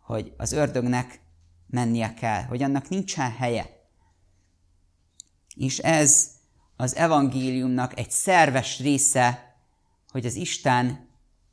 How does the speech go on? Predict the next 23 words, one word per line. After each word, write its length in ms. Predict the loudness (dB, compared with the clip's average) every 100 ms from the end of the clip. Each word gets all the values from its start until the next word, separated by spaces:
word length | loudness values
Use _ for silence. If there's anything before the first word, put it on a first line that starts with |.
| _ -10
győzelmet 680 | 0 4 4 6 4 2 0
aratott 640 | 0 0 0 -4 -4 -12 -20 _ _
ezek 360 | -2 0 0 -2
felett 420 | -2 0 -2 -2
a 60 | 0
dolgok 440 | 4 4 2 -2
felett 420 | 2 2 2 0
is, 460 | -4 -2 -6 -12 _ _ _ -10
és 200 | -8 -4
nekünk 360 | -4 -2 -4 -2
ezeket 600 | -2 0 0 0 -2 -8 _ _ _ -10
tudnunk 500 | -6 -2 0 0 0
kell, 460 | 2 6 6 4 -4 -20 _ _
hogy 160 | -4 2
mi 400 | 4 2 0 -6 _ _
ezt 340 | -10 -8 -6
a 180 | -8 -14 -10
Krisztusnak 560 | -8 -6 -6 -6 -6
ezt 180 | -6 -8
a 40 |
győzelmét 760 | -6 -2 -2 0 0 -2 -4 -8 _ _ _ _
érvényesíteni 840 | -4 -2 -2 -2 -4 -8 -8 -8 -8
tudjuk 500 | -10 -6 -6 -8